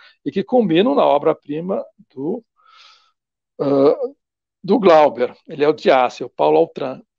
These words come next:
E o ju-, e o prenome desse teórico do, do M I T sobre o Apocalipse é de um marechal, é de um marechal do Napoleão, Junot.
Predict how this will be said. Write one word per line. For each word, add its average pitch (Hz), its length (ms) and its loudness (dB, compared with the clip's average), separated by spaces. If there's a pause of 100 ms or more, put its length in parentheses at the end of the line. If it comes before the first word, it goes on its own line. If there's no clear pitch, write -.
E 302 120 4
o - 40 4
ju-, 311 220 -6
e 285 100 6
o - 60 2
prenome 185 720 2
desse 135 720 -8
teórico 143 640 -4 (340)
do, 160 200 -6
do 185 240 2
M 196 200 4
I 156 160 2
T 139 280 -8
sobre 147 280 -2
o 151 40 4
Apocalipse 143 840 -4 (400)
é 185 200 4
de 190 120 -2
um 214 60 -2
marechal, 202 880 2 (720)
é 196 100 -2
de 190 140 -2
um 208 40 -4
marechal 180 760 0 (240)
do 240 280 -10
Napoleão, 208 600 4
Junot. 202 500 2